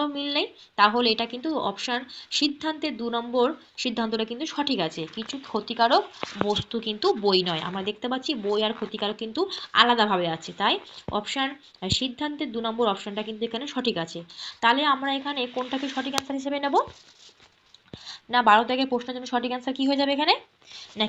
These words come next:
কেবলমাত্র দুই সঠিক, তাই অপশন বি এখানে সঠিক আছে। আশা করি বুঝতে পেরেছ। পরের প্রশ্ন দেখো, তেরো দাগের প্রশ্নে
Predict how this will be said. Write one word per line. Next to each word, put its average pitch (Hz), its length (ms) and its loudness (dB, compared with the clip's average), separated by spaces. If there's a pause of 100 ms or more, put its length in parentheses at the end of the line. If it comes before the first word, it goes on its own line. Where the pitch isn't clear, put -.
কেবলমাত্র 311 640 6 (500)
দুই 254 200 4
সঠিক, 165 380 -2 (380)
তাই 214 140 4 (100)
অপশন 220 240 -6 (100)
বি 214 80 -4 (100)
এখানে 294 220 0 (300)
সঠিক 185 360 -4
আছে। 170 160 -8 (1900)
আশা - 160 -4
করি 277 200 4
বুঝতে 269 200 -4
পেরেছ। 269 220 2 (1800)
পরের 220 260 2
প্রশ্ন 185 160 -4 (100)
দেখো, 170 160 -4 (4000)
তেরো 196 220 4
দাগের 214 220 2
প্রশ্নে 233 220 -6